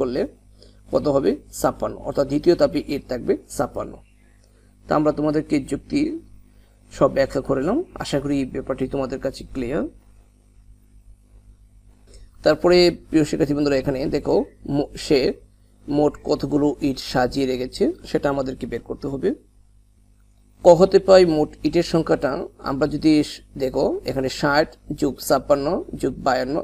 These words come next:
এগুলোর অক্ষর সর্বশে-, অক্ষর সর্বার উপরে, অর্থাৎ সর্বশেষ যেটা বলি আমরা যে উপরে আছে চারটি, এগুলো যোগ করলেই আমরা কিন্তু সমষ্টি পেয়ে যাচ্ছি। আমরা আরও সহজে সূত্রের মাধ্যমে সমষ্টি নির্ণয় করতে পারি। দেখো, মোট ইটের সংখ্যাটা প্রথম সংখ্যা যোগ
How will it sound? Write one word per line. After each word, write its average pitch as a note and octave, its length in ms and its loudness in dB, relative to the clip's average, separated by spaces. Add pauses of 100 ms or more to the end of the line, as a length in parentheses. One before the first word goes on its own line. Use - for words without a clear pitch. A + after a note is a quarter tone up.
এগুলোর C3 300 -4 (120)
অক্ষর - 280 -4
সর্বশে-, C#3 540 -4 (520)
অক্ষর C#3 280 0
সর্বার D3 560 4 (120)
উপরে, E3 460 0 (140)
অর্থাৎ C#3 240 -4
সর্বশেষ C3+ 560 0
যেটা C3 180 -2
বলি B2 380 -4
আমরা B2 220 -6
যে B2 120 -6
উপরে C#3 360 -2
আছে A#2 240 -4 (400)
চারটি, - 280 -2
এগুলো D#3 320 0
যোগ D#3 200 2
করলেই D3 300 4
আমরা C3+ 220 0
কিন্তু C3+ 180 -8
সমষ্টি B2+ 380 -6
পেয়ে A2+ 200 -10
যাচ্ছি। G2+ 240 -10 (120)
আমরা D3+ 280 2
আরও C#3+ 120 2
সহজে D3 560 0
সূত্রের E3 420 0
মাধ্যমে C3+ 300 -2
সমষ্টি C#3+ 320 -6
নির্ণয় C#3+ 280 -4
করতে D3+ 240 -4
পারি। D3+ 220 0 (100)
দেখো, C3+ 240 -6 (600)
মোট E3 260 2 (260)
ইটের D3 220 0
সংখ্যাটা C#3 520 -6 (600)
প্রথম D3 240 2
সংখ্যা F#3 360 2
যোগ D3 280 -2